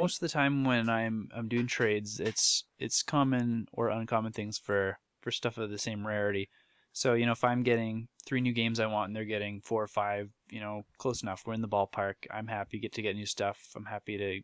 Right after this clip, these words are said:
they're getting new stuff. But I did do one quite interesting trade a couple years back,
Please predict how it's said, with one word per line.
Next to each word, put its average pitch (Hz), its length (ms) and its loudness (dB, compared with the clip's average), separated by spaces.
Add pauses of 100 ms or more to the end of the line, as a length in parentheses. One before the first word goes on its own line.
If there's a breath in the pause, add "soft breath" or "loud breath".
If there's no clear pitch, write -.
(100)
they're 104 220 -2
getting 101 260 -4
new 98 120 -4
stuff. - 380 -4 (840)
But 120 120 6
I - 20 8
did 139 160 4
do 180 140 0
one 151 340 2 (100)
quite 143 340 0
interesting 131 520 -2
trade 110 380 0
a 107 40 -2
couple 117 220 -6
years 110 320 -2
back, 98 320 -2